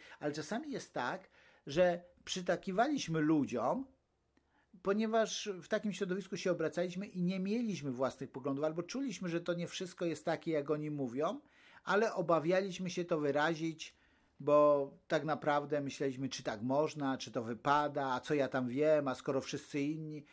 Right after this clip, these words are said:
Tak? I niektórzy myślą, że wszyscy inni to, to jest ich najbliższe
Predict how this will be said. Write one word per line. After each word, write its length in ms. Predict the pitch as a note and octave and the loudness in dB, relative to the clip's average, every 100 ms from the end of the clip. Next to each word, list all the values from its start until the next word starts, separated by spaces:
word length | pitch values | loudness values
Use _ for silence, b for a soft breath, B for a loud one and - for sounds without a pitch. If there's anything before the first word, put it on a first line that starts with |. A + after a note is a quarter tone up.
| B | B
Tak? 180 | - G#3+ | -6 -2
I 40 | B3 | 0
niektórzy 320 | A3 A3+ A#3 | -2 -4 -6
myślą, 240 | A#3 A#3 | -4 0
że 120 | F3 | 2
wszyscy 420 | E3+ - C4+ - G3+ | 0 -2 -8 -2 0
inni 440 | F3 F#3+ C4+ D#4+ b b b b b _ | 0 -2 -6 -10 b b b b b _
to, 400 | G3+ G#3+ G3+ - | 4 4 0 -2
to 100 | G3+ | 2
jest 140 | G3 | 2
ich 100 | F#3+ | 0
najbliższe 720 | G3 F#3+ F3+ F#3+ F#3 F#3 F3+ | -2 -2 -2 0 2 2 0